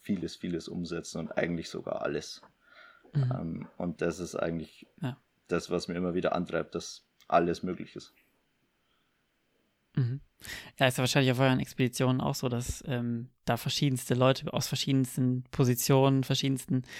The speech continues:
Speaker 2: Backgrounds zusammenkommen, ähm, und am Ende des Tages erstmal auch alle den gleichen, gleich schweren Rucksack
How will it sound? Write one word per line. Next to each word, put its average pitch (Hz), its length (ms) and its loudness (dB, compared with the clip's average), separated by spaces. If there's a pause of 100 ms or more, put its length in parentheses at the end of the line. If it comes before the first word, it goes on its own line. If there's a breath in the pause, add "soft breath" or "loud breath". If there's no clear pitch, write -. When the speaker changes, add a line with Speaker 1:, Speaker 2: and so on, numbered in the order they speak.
(320 loud breath)
Speaker 2:
Backgrounds 131 920 2
zusammenkommen, 147 840 2 (280)
ähm, 131 500 4 (100)
und 131 380 2 (120)
am 127 140 2
Ende 131 160 6
des 127 120 -2
Tages 131 280 4
erstmal 131 320 0
auch 127 80 -2
alle 131 200 4
den 127 160 4
gleichen, 135 380 2 (420 loud breath)
gleich 143 180 4
schweren 127 280 6
Rucksack 123 440 2